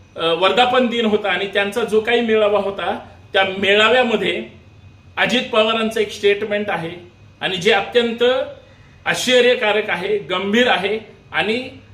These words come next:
त्याच्यावर विचार करायला लागणार आहे. ते स्टेटमेंट असं आहे, तुम्ही ते, अ, पाहणार सुद्धा आहात. मी, अ, असं खोटं काही बोलत नाही.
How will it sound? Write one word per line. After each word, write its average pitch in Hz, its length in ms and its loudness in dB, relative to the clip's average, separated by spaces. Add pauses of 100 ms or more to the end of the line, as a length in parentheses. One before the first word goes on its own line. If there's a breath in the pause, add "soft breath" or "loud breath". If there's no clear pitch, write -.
(140)
त्याच्यावर 208 360 0
विचार 214 380 0
करायला 208 440 2
लागणार 196 380 2
आहे. 175 240 -4 (400)
ते 190 80 -2
स्टेटमेंट 220 580 2
असं 214 220 -2
आहे, 156 100 -4 (1120)
तुम्ही 220 260 2
ते, 240 400 2 (120)
अ, 156 120 -4
पाहणार 226 500 0
सुद्धा 226 300 -4
आहात. 175 220 -2 (680)
मी, 220 380 -4
अ, 165 440 -2
असं 196 220 -4 (160)
खोटं 208 240 -2
काही 220 200 4
बोलत 208 340 4
नाही. 156 180 -4